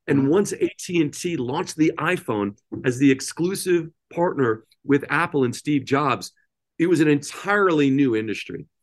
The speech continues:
So being in that kind of big bang moment where I like to call it the rule of thumb, where literally the thumb and that mobile screen are the dominant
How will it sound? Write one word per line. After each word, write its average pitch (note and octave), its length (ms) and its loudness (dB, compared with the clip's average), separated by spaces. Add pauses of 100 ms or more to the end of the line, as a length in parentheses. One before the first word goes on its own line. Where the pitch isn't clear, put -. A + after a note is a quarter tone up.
(140)
So D3+ 180 4
being G#3+ 520 -2
in F3 160 0
that D3 180 0
kind D3+ 160 -2
of A2+ 200 -4
big G3 240 -6
bang E3+ 300 -2
moment D3 480 4 (400)
where C#3 440 4
I F3 60 0
like F#3+ 220 0
to F3 80 -2
call D#3+ 300 -4
it B2+ 60 -20
the B2+ 100 4
rule E3+ 320 2
of C3+ 120 2
thumb, C3+ 520 -4 (320)
where E3+ 140 -4
literally F3+ 760 0 (180)
the D3 120 -4
thumb E3 440 0
and D#3+ 260 0
that C#3+ 180 0
mobile C#3 420 2
screen C3 580 -4 (720)
are D#3 440 -2
the C3 180 -4
dominant C3+ 640 0